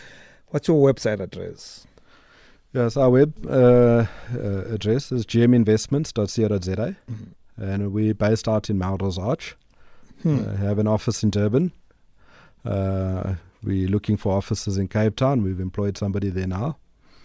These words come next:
Speaker 2: So we're down in Cape Town, and yeah, um, we, we're still South Africa's only black-owned professional practice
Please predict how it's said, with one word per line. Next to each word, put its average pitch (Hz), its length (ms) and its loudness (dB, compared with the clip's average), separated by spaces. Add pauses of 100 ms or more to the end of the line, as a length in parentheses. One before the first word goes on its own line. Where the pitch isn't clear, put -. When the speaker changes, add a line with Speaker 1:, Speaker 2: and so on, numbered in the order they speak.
(320)
Speaker 2:
So 90 220 -6
we're 92 160 -2
down 98 180 0
in 98 80 -2
Cape 104 260 -2
Town, 123 300 0
and 95 720 -2 (140)
yeah, 107 300 0 (180)
um, 101 720 -2 (840)
we, 104 540 0
we're 113 160 2
still 139 220 4
South 123 180 4
Africa's 113 560 2
only 113 460 2
black-owned 104 580 -4
professional 113 480 -4
practice 110 540 -8